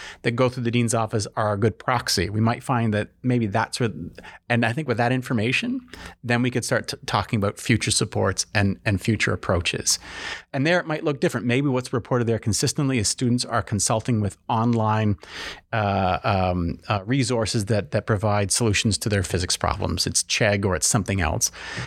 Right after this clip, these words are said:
And, uh, that's the issue. And if we discover that,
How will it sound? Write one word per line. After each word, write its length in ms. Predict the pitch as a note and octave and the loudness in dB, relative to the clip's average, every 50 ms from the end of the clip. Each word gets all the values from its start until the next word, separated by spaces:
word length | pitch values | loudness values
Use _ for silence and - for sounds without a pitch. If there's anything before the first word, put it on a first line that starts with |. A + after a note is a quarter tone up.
| - - _ | -10 -4 _
And, 480 | B2 G#2 G2 G2+ G2+ G2 G2 F#2+ - - - - | 0 2 2 2 2 2 0 0 -2 -4 -2 0
uh, 300 | A#2 G2 F#2+ F#2+ F#2+ F#2 | 2 2 2 2 0 0
that's 320 | G2+ A#2 G#2 - - - | 0 0 -2 0 0 -2
the 180 | - A2+ G#2 G2 | 0 0 0 0
issue. 320 | F#2+ - - - F2 F#2+ - - - - | 0 0 -2 -2 -2 -2 -4 -6 -6 -2
And 100 | - G2 | -2 0
if 100 | - - | 0 0
we 80 | G3+ | 0
discover 460 | D#3 C#3+ - - - C#3 A2+ A2+ G#2+ | 2 2 2 2 2 0 2 2 0
that, 400 | F#2+ G2+ F#2 - - - G3 - | 0 2 0 0 0 -2 -6 -10